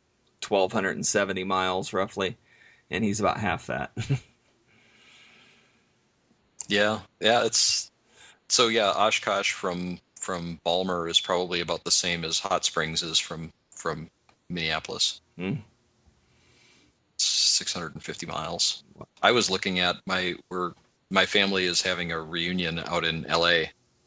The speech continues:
Speaker 2: and I was look-, briefly looking at flying out there, and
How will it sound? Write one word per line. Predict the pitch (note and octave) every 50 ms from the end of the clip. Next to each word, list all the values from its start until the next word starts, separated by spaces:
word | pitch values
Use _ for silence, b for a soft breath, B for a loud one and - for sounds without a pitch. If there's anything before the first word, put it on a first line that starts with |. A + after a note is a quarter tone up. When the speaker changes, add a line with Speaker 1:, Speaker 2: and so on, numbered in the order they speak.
| _ _ _ _ _
Speaker 2:
and | - E2+ E2+
I | E2
was | D#2+ E2 - - - - - _ _ _
look-, | F#2+ F#2+ F#2+ G2+ - _ _
briefly | - G#2 G#2 G2 - - - - _ _ _ _ _ _ _ _ _ _ _ _ _ _ _ _ _ _ _ _ _ _ -
looking | F2+ E2+ E2+ F2 F2+ F2+ - E2+ E2
at | D#2+ -
flying | - F#2+ F2 E2+ E2+ E2+
out | E2+ F2 F2+ -
there, | - D#2 D#2 D2+ D#2
and | E2+ F2